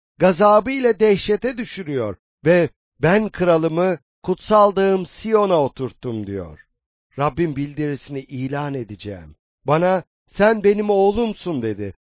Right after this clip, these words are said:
Bugün ben sana baba oldum. "Dile benden miras olarak sana ulusları, mülk olarak yeryüzünün dört bucağını vereyim.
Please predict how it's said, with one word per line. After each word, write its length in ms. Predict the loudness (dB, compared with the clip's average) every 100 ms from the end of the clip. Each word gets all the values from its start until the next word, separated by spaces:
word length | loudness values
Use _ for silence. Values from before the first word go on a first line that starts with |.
| -2
Bugün 520 | -2 0 -2 -2 0
ben 280 | 0 0 -2
sana 420 | -4 -4 -4 -2
baba 320 | -2 0 0
oldum. 540 | 0 -6 -10 -16 -18 _ _ _ _ _
"Dile 280 | -2 0 0
benden 480 | -2 -2 -2 -4 -6 _ _
miras 500 | -2 2 2 0 -2
olarak 360 | -4 -2 -4 -4
sana 280 | -6 -4 -4
ulusları, 720 | -6 -8 -8 -6 -4 -4 -6 _ _ -2
mülk 340 | 0 0 0
olarak 440 | 0 0 -2 -2
yeryüzünün 760 | 2 4 2 -4 -8 -8 -8 2
dört 300 | 4 4 2
bucağını 580 | -10 -2 0 0 0 -2
vereyim. 500 | -2 -4 -8 -14